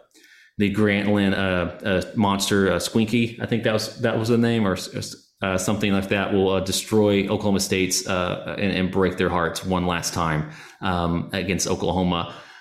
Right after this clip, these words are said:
Uh, Alan, is there anything from this Bedlam game that you're really trying to keep an eye on, or you're really looking forward to watching? Is it purely just, can Oklahoma tackle Ollie Gordon? <laughs> And if he, they can do that, the game kind of figures itself out.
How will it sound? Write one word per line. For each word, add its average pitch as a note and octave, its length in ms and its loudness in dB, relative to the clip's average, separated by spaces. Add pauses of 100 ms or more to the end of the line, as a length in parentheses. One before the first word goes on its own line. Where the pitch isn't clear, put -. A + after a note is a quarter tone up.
(260)
Uh, G#2+ 220 0
Alan, B2 260 4
is A#2 100 2
there B2 100 2
anything D3+ 380 4
from D3+ 160 2
this - 280 -2
Bedlam A2 420 2
game G2 280 0
that F2+ 400 -2 (200)
you're A2+ 240 0
really A#2 280 4
trying A#2+ 200 2
to - 60 -4
keep A#2+ 160 2
an G2+ 100 2
eye G2+ 280 0
on, F#2 240 0
or F2 140 -4
you're F#2+ 140 -2
really G#2+ 200 4
looking G#2+ 420 2
forward G#2+ 280 2
to F#2 100 0
watching? G2 420 -2
Is E2 120 -4
it - 120 -8
purely A2+ 260 4
just, G2+ 320 0 (360)
can G#2+ 200 2
Oklahoma G#2+ 480 2
tackle G#2+ 580 -2
Ollie A2 240 0
Gordon? A2+ 440 0 (180)
<laughs> - 160 -2
And G#2+ 200 2
if F#2+ 100 -4
he, A2 80 2
they G#2+ 200 0
can G#2 160 0
do G#2+ 160 2
that, G2+ 280 -2
the G#2+ 60 -2
game G#2 200 -2
kind G#2 140 -2
of G2 80 -4
figures G2+ 260 0
itself G2+ 300 0
out. G#2+ 320 -2